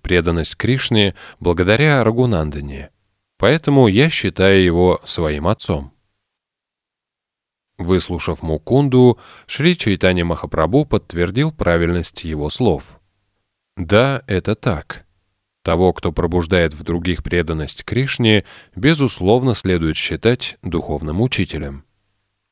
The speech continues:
Говоря о величии своих преданных слуг, Шри Чайтанья Махапрабху чувствовал необычайное счастье. Поистине, когда он восхвалял их, казалось, будто у него пять уст.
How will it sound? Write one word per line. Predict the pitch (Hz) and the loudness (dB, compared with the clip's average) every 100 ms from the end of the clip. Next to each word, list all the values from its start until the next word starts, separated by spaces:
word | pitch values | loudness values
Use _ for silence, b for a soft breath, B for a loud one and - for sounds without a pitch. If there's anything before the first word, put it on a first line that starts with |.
| _ _ _ _ _ _ _ _ _ _ _ _ _ _ _ | _ _ _ _ _ _ _ _ _ _ _ _ _ _ _
Говоря | 92 85 92 123 170 131 | -4 2 4 4 2 2
о | |
величии | 92 92 92 92 85 | 2 2 0 -2 -2
своих | 85 82 80 | -2 -2 -4
преданных | - 85 78 76 76 - | -4 -2 -2 -4 -6 -6
слуг, | - 127 143 - - b b b | -4 -2 -4 -10 -18 b b b
Шри | - - 175 | -12 -2 -2
Чайтанья | - 98 85 87 85 | 0 -2 0 0 0
Махапрабху | 80 76 73 78 85 123 135 | -2 -4 -4 -2 0 2 0
чувствовал | - 139 - 120 120 117 - | -2 -6 -6 0 2 2 0
необычайное | 117 151 110 80 - 73 73 95 | 0 0 -2 -6 -6 -6 -2 -2
счастье. | - 101 82 - - 76 69 - _ _ _ _ _ _ _ - | -2 -2 -2 -4 -8 -12 -14 -18 _ _ _ _ _ _ _ -4
Поистине, | 78 113 - - 85 80 78 76 | -2 0 -2 -2 -4 -2 -4 -2
когда | 92 101 170 | -2 0 2
он | 160 104 | 2 0
восхвалял | 95 - 78 95 135 131 | 0 0 0 2 2 0
их, | - - | -2 -2
казалось, | 87 101 156 127 | 0 2 2 0
будто | 92 139 - 127 117 - | 0 -2 2 2 2 2
у | 90 | -2
него | 85 90 98 | 2 4 4
пять | - 82 76 - - | 2 -2 -4 -8 -6
уст. | 117 90 - - | -4 -2 -2 -2